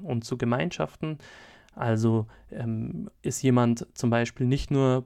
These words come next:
bei der Wasserwacht aktiv, zum, sondern zum Beispiel auch im Jugendrotkreuz oder ist jemand im Vorstand einer Gliederung und gleichzeitig,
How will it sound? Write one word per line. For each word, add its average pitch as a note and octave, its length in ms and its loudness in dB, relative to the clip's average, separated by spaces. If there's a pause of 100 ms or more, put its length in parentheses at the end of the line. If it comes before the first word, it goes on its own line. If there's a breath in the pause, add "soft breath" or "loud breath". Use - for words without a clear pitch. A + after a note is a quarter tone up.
bei A#2 100 2
der A#2+ 140 4
Wasserwacht C#3+ 440 0
aktiv, D3 400 -4
zum, B2 260 -2
sondern B2 300 0
zum B2+ 140 -4
Beispiel - 320 -6
auch - 300 0
im C#3 80 0
Jugendrotkreuz C3 880 0
oder A#2 400 0 (300 loud breath)
ist - 160 -4
jemand C3 340 4
im C3 140 0
Vorstand C3+ 640 0
einer B2+ 180 2
Gliederung C3 520 2
und B2+ 120 0
gleichzeitig, B2 800 0